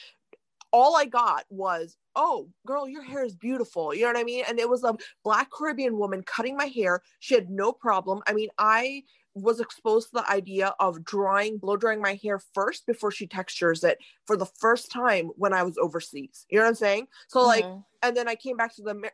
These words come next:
Speaker 1: to America, and then I had a white stylist, and she wanted to just cut it while it was wet. And I had to explain to her, "Listen, I, you cannot do that with my hair because it's not going to lay the way it needs to lay." So I think the education component there is almost,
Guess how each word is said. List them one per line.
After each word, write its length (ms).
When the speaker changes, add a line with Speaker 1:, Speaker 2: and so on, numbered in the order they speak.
Speaker 1:
to 120
America, 640
and 120
then 140
I 80
had 340
a 80
white 260
stylist, 560
and 120
she 240
wanted 460
to 100
just 260
cut 180
it 120
while 180
it 100
was 160
wet. 300
And 80
I 80
had 160
to 60
explain 380
to 80
her, 240
"Listen, 440
I, 240
you 140
cannot 360
do 140
that 160
with 80
my 140
hair 240
because 240
it's 180
not 300
going 280
to 120
lay 240
the 140
way 180
it 80
needs 220
to 120
lay." 240
So 300
I 140
think 280
the 140
education 540
component 560
there 420
is 220
almost, 560